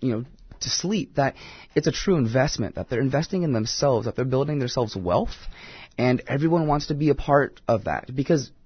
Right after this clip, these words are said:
it's a great idea. It's a great time to buy. It's a great investment for, for anybody, and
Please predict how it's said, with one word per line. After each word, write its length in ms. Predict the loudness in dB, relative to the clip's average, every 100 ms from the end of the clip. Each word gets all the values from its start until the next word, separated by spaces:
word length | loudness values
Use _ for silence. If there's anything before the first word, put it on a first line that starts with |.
| -20 _ -6
it's 100 | -2
a 60 | 0
great 320 | 2 2 2
idea. 380 | -2 -4 -4 -4
It's 80 | -6
a 60 |
great 760 | -10 -8 -6 -2 2 4 2 0
time 280 | -2 2 2
to 60 |
buy. 300 | 0 0 0
It's 120 | -2
a 40 | -6
great 280 | -2 0 0
investment 460 | 0 -2 -2 -8
for, 300 | 0 2 2 -2 -20 -20 -14 -6
for 120 | -4 2
anybody, 540 | 2 4 2 0 0
and 440 | 0 2 2 2